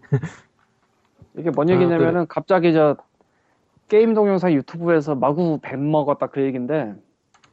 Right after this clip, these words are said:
Speaker 1: 자세한 걸 아직 더 알아봐야 될 것 같기도 하고, 자세하게 알아보신 니꾸님이 지금 없어.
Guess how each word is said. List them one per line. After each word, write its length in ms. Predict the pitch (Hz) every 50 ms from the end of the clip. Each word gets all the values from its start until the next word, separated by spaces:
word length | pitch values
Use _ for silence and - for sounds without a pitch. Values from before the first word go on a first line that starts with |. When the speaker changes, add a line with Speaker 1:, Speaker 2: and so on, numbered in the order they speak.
| _ _ - _ _ _ -
Speaker 1:
자세한 440 | - 113 113 123 143 156 160 160
걸 160 | 151 156 156 131
아직 400 | 113 104 107 127 127 123 _ -
더 160 | - 120 117
알아봐야 500 | 107 92 107 113 123 120 120 117 117 113 101
될 120 | 110 110
것 100 | - - - 101 101 -
같기도 180 | _ - 101 95
하고, 500 | 95 101 - - 110 135 127 113 104 98 - _
자세하게 520 | - - - - 110 - 120 117 120 123 127
알아보신 580 | 110 - - - 101 - 113 120 - - 127 123
니꾸님이 500 | 101 - - - 101 95 98 101 117 123
지금 260 | - - 101 123 139
없어. 460 | 135 - - - - 135 127 120 117